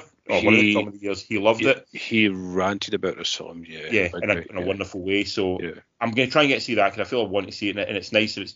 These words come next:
Speaker 2: Yeah.
Speaker 1: got legs because of, you know, that's, if that's one, I'm not really a big fan of award ceremonies generally, but the fa-, if bafta can allow, um, a film to stay in cinema longer and more people see it, it's, it's always gonna be a good thing. They can, it
Speaker 2: It's a
Speaker 1: opens
Speaker 2: good
Speaker 1: up
Speaker 2: thing,
Speaker 1: things
Speaker 2: yeah.
Speaker 1: up.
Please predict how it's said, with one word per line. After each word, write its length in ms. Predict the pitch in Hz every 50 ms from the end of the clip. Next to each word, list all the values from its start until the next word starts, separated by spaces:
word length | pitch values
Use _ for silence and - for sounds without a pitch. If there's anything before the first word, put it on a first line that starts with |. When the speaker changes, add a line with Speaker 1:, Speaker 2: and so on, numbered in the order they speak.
| _ _ -
Speaker 2:
Yeah. 260 | 131 113 104 95 85 87 - _ _ _ _ - 107 101 110 107
Speaker 1:
got 200 | 117 117 110 -
legs 360 | 98 101 101 104 107 107 -
because 400 | - 92 - - 101 101 101 110
of, 280 | 107 104 101 92 - 110
you 60 | 104
know, 140 | 95 92 92
that's, 200 | 107 107 - 123
if 60 | 110
that's 200 | 139 139 120 -
one, 180 | 123 113 101 92 - -
I'm 100 | - 113
not 100 | 117 107
really 120 | 110 101 92
a 40 |
big 120 | 95 95 -
fan 140 | - 95 90
of 60 | 90
award 300 | 87 90 92 95 98 -
ceremonies 380 | - 107 104 104 107 110 107
generally, 340 | - 113 110 110 113 117 113
but 260 | - - 95 90 -
the 80 | - 92
fa-, 160 | - - - -
if 140 | - 92
bafta 420 | 90 98 98 101 98 - - 101 -
can 280 | - 98 92 92 90 - -
allow, 420 | 92 87 92 92 92 92 92 90 90 _ _ _ - - - _ _ -
um, 460 | 92 92 87 87 85 85 87 85 82 82 - _ _ _ _ _
a 40 | -
film 180 | - - 101 92
to 60 | 98
stay 120 | 98 - 101
in 40 | 92
cinema 140 | 101 95 92 92
longer 160 | 98 101 101 98
and 120 | 95 101
more 100 | 110 101
people 180 | - 110 87 82
see 180 | - 151 175
it, 120 | 208 - - - - _ -
it's, 200 | 143 117 - -
it's 140 | - 135 -
always 240 | 110 104 104 98 -
gonna 160 | - 104 98
be 60 | 92
a 20 | 90
good 140 | - 92 -
thing. 260 | - 95 90 92 95
They 80 | 101 92
can, 200 | - 98 92 92
it 80 | 101 117
Speaker 2:
It's 140 | 117 - 139
a 60 | 123
Speaker 1:
opens 220 | - 139 135 98
Speaker 2:
good 40 | 104
Speaker 1:
up 60 | 101 123
Speaker 2:
thing, 100 | 131 -
Speaker 1:
things 200 | - 123 123 127
Speaker 2:
yeah. 60 | 127
Speaker 1:
up. 100 | -